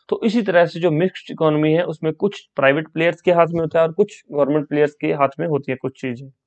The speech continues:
आगे जैसे जैसे हम क्वेश्चंस करते जाएंगे, मैं सारी चीजें आपको डिटेल में समझाता जाऊंगा। <clears throat> नेक्स्ट क्वेश्चन देखिए, "The Indian economy is a", तो इंडियन इकोनॉमी क्या है?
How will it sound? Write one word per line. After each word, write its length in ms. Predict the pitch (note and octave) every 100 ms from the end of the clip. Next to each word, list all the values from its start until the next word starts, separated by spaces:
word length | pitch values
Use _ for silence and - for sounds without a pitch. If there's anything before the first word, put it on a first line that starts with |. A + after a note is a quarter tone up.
| _ - _ _ -
आगे 140 | D3+ E3+
जैसे 300 | D3+ D#3 F3+
जैसे 200 | F3 F#3+
हम 80 | E3+
क्वेश्चंस 380 | D#3 E3+ F3
करते 300 | - D3 -
जाएंगे, 300 | D#3+ E3 E3
मैं 120 | E3+ D3+
सारी 260 | D3 C#3+
चीजें 200 | D3 D#3
आपको 200 | D3 -
डिटेल 340 | C#3+ C3 C#3+ C#3
में 100 | C#3+
समझाता 480 | C#3 C3 C3 D3+
जाऊंगा। 440 | D#3 D#3 D#3 E3 F#3 _ _ _ _ _ _ _ _ _ _ _ _ _ _ _ _ _ _ _ _ _ -
<clears throat> 380 | D#3 C#3+ - _ _ _ _ _ _ _ _ _ _ _ _ D3
नेक्स्ट 220 | E3 -
क्वेश्चन 240 | D#3+ E3+
देखिए, 300 | D#3+ D#3 F3 D#3+ _ _ _ -
"The 140 | E3+ - D#3+
Indian 260 | E3+ F#3+ G3
economy 520 | E3 E3 D#3 E3+ F3+ E3+
is 120 | F3+ D3+ C3
a", 140 | A#2 A#2 _ _ E3+
तो 80 |
इंडियन 260 | D#3+ D#3+ F3
इकोनॉमी 340 | F3 D#3+ E3
क्या 300 | D#3+ C#3+ C3+
है? 80 | A#2+